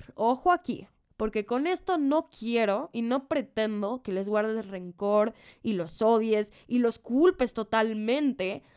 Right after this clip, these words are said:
porque muchas veces, te voy a ser sincera, ellos ni siquiera estuvieron conscientes de lo que estaban haciendo, del daño que estaban haciendo, como que no asimilan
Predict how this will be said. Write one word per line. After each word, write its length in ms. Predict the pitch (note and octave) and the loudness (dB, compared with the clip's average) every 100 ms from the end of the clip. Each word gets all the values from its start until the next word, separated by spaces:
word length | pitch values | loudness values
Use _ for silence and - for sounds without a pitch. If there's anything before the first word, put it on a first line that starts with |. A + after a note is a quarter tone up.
| _ | _
porque 360 | - B3+ C4 B3+ | 0 2 2 0
muchas 460 | A#3+ D#4 F#4+ A#4 F4+ | 0 0 0 0 0
veces, 560 | D4 C4+ G#3 F#3 D#3 - | 0 0 0 -4 -6 -4
te 80 | G#3+ | 0
voy 100 | B3 | 2
a 60 | |
ser 160 | C4+ C4+ | 2 0
sincera, 460 | B3+ B3+ B3 B3+ | -2 -2 0 0
ellos 220 | C#4+ D#4+ D4 | 0 0 0
ni 100 | C4+ | -2
siquiera 320 | C4 D4+ F4+ | -2 -4 -6
estuvieron 400 | - A#3+ C#4+ D#4+ | -4 -2 -2 -2
conscientes 920 | G#3+ G3+ G3+ - B3+ C#4 C4 G3 G3 | -2 -4 -4 -2 0 0 -2 -8 -4
de 100 | G#3 | 0
lo 120 | G#3+ | 0
que 80 | G#3+ | -2
estaban 380 | A3 A#3 A#3 A#3 | -2 0 2 0
haciendo, 680 | G3+ - A#3 G#3+ G#3 - A#3 _ _ - | -6 -4 -2 -2 -4 -8 -12 _ _ -4
del 260 | G#3+ A3+ | 0 2
daño 440 | G#3 A#3 C4+ G#3 E3+ | 6 6 4 0 -4
que 80 | |
estaban 300 | E3+ G3 F#3+ | -6 -4 -4
haciendo, 340 | E3 - A3 G3+ | -6 -8 -8 -6
como 180 | A3+ A3+ | -4 -2
que 100 | A#3 | 0
no 200 | A#3+ B3+ | 2 2
asimilan 840 | C4+ E4+ D4+ C4+ C4+ A#3+ G3+ G#3 | 0 -2 0 2 2 2 0 -2